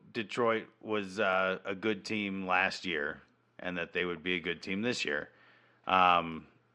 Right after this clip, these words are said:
what you didn't know is that Kirk Cousins would be out for the season,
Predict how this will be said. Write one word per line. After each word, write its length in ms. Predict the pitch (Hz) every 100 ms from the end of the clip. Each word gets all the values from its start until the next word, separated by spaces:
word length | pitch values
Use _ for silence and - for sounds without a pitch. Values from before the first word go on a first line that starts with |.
| _ _ _ _ _ _ _ _ _ _ _ _ _ _ -
what 240 | 107 98
you 80 | 98
didn't 240 | 123 127
know 300 | 107 95 101
is 140 | 95 82
that 200 | 92 85
Kirk 260 | 104 95
Cousins 440 | - 98 82 85 82
would 160 | 85
be 120 | 78 87
out 200 | 90 80
for 80 |
the 140 | 80 78
season, 540 | - 87 76 76 82